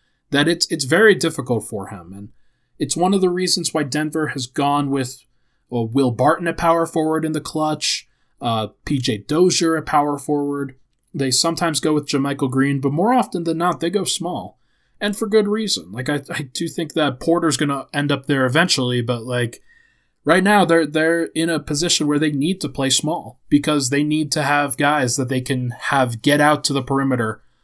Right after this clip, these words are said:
on that weak side kick out three. Uh, if Millsap can't do it, then it's going to be a problem for Denver going forward. And I wanted to share this point before hitting a break.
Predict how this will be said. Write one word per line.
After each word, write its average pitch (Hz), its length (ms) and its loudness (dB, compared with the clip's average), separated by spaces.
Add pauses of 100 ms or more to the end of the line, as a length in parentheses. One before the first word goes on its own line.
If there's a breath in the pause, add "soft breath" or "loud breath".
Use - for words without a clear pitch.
(140)
on 135 200 2
that 127 240 2
weak 127 180 0
side 120 320 2
kick 123 160 -6
out 113 280 -4
three. 98 320 -8 (640)
Uh, 113 280 -2 (1000)
if 147 220 0
Millsap 196 460 2
can't 156 360 -6
do 131 180 2
it, - 300 -6 (520)
then 139 520 -2
it's 135 160 -4
going 143 260 2
to 139 60 2
be 135 120 4
a 123 60 4
problem 127 440 2
for 123 140 -2
Denver 113 360 -2
going 113 260 -4
forward. 107 440 -6
And 127 100 -2
I 143 80 0
wanted 175 300 -2
to 160 40 -2
share 143 260 2
this 135 180 0
point 123 280 0
before 127 280 -2
hitting 117 220 -2
a 110 40 -4
break. 107 500 -6